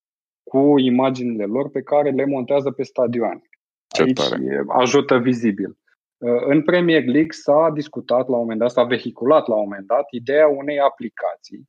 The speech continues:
Speaker 1: în care suporterii să se conecteze de acasă și să asigure fundalul sonor în funcție de reacțiile pe care le au la fazele pe care le văd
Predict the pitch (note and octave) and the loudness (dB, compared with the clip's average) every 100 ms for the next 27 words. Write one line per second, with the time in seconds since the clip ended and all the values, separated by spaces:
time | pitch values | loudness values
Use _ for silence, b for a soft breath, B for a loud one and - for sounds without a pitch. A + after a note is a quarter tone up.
0 | - A#2+ D3 D3+ D3+ C#3 A#2+ D3 D3 D3 | -14 -2 2 4 4 0 0 2 2 0
1 | C3+ C3 B2 B2+ - B2 A2+ - C#3+ C#3+ | -4 -4 -10 -10 -2 -2 -2 -2 0 0
2 | B2+ A2 - F2+ F#2 C#3+ - - C3+ - | 0 -2 -2 -10 -6 -8 -6 -4 -4 -2
3 | D3+ D#3 D3+ - B2 C#3+ D3 C3+ B2 G#2+ | 0 2 2 0 2 4 4 0 -4 -2
4 | A2 D3 - _ _ _ C#3 C3 D#3 D#3+ | 0 -2 -4 _ _ _ -10 0 0 2
5 | - D#3+ D3 D#3 D3 D#3 D#3+ D#3 D#3 D#3 | 2 2 6 6 8 4 4 -2 0 2
6 | D3+ C#3+ C3+ D3+ D#3+ D#3 D3+ D3+ D#3+ D#3+ | 0 0 2 2 4 2 2 0 -2 -2
7 | D#3 D#3 D#3 D#3 D#3 D3+ | -4 -2 -2 0 -2 0